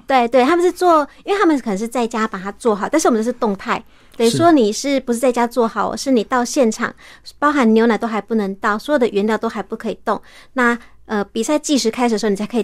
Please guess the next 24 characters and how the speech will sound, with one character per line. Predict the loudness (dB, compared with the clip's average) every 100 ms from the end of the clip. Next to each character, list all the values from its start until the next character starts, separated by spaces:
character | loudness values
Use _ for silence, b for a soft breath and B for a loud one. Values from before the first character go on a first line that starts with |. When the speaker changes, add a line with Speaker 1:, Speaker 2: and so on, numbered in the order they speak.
| -2
Speaker 1:
倒 | 0 2
那 | 0
个 | 0
牛 | -2 -2
奶， | -2
开 | -2 -6
始 | -6
打， | -8 -10 -10 _ _ -10
打 | -6 -2
那 | -2
个 | -2 -2
热 | 0 -2
奶 | -2 -8
泡， | -6 -6 b b b
然 | -4
后 | 0 0 B B
它 | -10 -4
还 | -2
包 | -2 -2
含 | -2
还 | -4
要 | -6
静 | -4 -6 -6
置。 | -6 -8